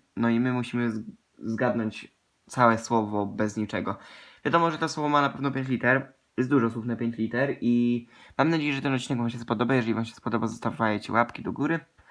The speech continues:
subskrybujcie kanał, no i cóż, zapraszam was, was już do odcinka. No to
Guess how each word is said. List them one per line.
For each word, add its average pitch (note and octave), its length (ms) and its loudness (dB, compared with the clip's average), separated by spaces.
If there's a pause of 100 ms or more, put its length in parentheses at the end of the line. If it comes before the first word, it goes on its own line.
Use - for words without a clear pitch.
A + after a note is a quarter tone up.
(180)
subskrybujcie D#3 580 -4
kanał, C#3+ 460 -2
no C#3+ 280 -4
i C3 140 -2
cóż, - 460 -10 (340)
zapraszam C3 360 -2
was, A2+ 160 -2 (220)
was A2+ 260 -8
już G#2+ 80 -6
do F#2+ 80 -2
odcinka. - 440 -6 (580)
No - 80 2
to C#3 260 6